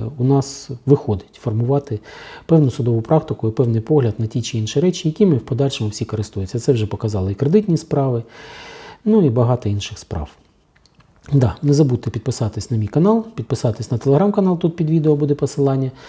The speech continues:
ну і поставити вподобайку цьому відео. Поїхали. Перше рішення, на яке я раджу звернути увагу, воно дуже креативне. Е, до нас звернувся безпосередньо особа, яка оскаржувала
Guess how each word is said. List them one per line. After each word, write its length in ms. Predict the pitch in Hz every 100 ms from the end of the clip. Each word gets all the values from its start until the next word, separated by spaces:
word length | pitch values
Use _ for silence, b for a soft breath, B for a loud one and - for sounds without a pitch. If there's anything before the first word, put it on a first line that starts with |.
| B -
ну 220 | 165 226
і 40 | 233
поставити 460 | 127 - 151 190
вподобайку 480 | - 107 107 143 156
цьому 260 | - 120 117
відео. 260 | 104 104 98 - _ B B B B
Поїхали. 440 | - 151 - 85 90 - - B B B B
Перше 280 | 233 233 185
рішення, 320 | 180 - 147
на 60 | 143
яке 200 | 135 143
я 60 |
раджу 200 | 131 120
звернути 420 | 113 120 117 110
увагу, 280 | 143 208 190
воно 180 | 131 120
дуже 280 | 120 120 110
креативне. 640 | 117 107 - 120 180 196 202 - _
Е, 500 | 160 139 131 127 123
до 120 | 117 123
нас 180 | 127
звернувся 520 | 110 117 113 113 - 104
безпосередньо 640 | 110 - - 113 107 117
особа, 480 | 120 208 220 196 151
яка 260 | 123 -
оскаржувала 1300 | 190 160 - 160 156 139 127 127 123 120 117 110 107